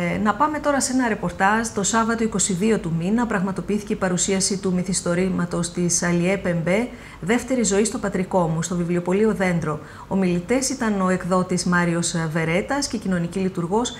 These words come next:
Κατερίνα Βαρινάκη. Πάμε να δούμε το ρεπορτάζ.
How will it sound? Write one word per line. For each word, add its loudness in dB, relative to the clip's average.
Κατερίνα 2
Βαρινάκη. -2
Πάμε 2
να -2
δούμε -4
το -6
ρεπορτάζ. -8